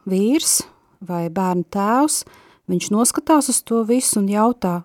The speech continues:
"Bet ko tu dari?" Un ko atbild māte?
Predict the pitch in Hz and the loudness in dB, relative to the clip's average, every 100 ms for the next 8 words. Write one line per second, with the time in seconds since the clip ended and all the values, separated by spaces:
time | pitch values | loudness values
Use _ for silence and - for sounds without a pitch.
0 | - - - - 285 226 196 208 165 156 | -10 -10 0 2 2 2 2 2 2 -2
1 | _ _ _ _ _ _ 202 220 214 185 | _ _ _ _ _ _ -2 4 4 4
2 | 175 170 185 196 254 285 | 0 0 0 4 4 2